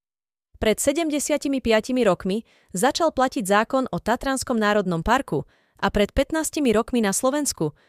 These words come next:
začala oficiálne platiť jednotná európska mena euro. V tento deň pred päťdesiatimi piatimi rokmi na Bratislavskom hrade bola vyhlásená Slovenská socialistická republika.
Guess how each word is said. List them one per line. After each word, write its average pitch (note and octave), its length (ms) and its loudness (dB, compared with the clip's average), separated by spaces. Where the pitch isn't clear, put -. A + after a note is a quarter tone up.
začala F#3+ 480 0
oficiálne C4 560 -2
platiť G3+ 480 -2
jednotná D4 480 0
európska A3 480 0
mena F3+ 320 -2
euro. D#3+ 400 0
V - 80 -20
tento F4+ 240 0
deň A3+ 240 2
pred G3+ 240 -2
päťdesiatimi C#4 640 -2
piatimi A#3+ 400 0
rokmi E3 400 -2
na A3+ 160 0
Bratislavskom D4+ 720 -2
hrade D#3 480 -2
bola G#3 240 2
vyhlásená B3+ 560 0
Slovenská A#3 480 0
socialistická G3+ 720 -2
republika. D#3 640 -4